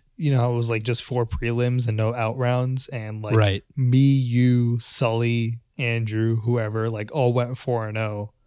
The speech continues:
Speaker 1: right? And it's like,
Speaker 2: Yeah.
Speaker 1: it was as we were waiting for our plaques at the award ceremony that I just kinda, like, leaned over and I was like, "I don't know you, the other people I know from middle school." So I intro-, introduced myself then.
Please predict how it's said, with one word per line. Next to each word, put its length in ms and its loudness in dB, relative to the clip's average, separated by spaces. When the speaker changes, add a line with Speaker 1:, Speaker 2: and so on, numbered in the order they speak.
Speaker 1:
right? 300 -4
And 140 -4
it's 100 -2
like, 160 -2
Speaker 2:
Yeah. 280 -2
Speaker 1:
it 80 2
was 220 4
as 300 4
we 120 2
were 100 6
waiting 460 0
for 220 -4
our 100 -6
plaques 560 -6
at 80 -6
the 100 -6
award 460 -6
ceremony 520 -2
that 160 -4
I 120 -8
just 180 -4
kinda, 280 -4
like, 260 -6
leaned 460 -2
over 540 -4
and 140 -10
I 60 -6
was 160 -4
like, 380 -8
"I 100 6
don't 160 2
know 140 0
you, 420 0
the 140 2
other 140 2
people 280 -2
I 60 -4
know 160 -6
from 180 -8
middle 180 -4
school." 380 -10
So 160 -12
I 120 -8
intro-, 180 -12
introduced 440 -4
myself 360 -8
then. 300 -10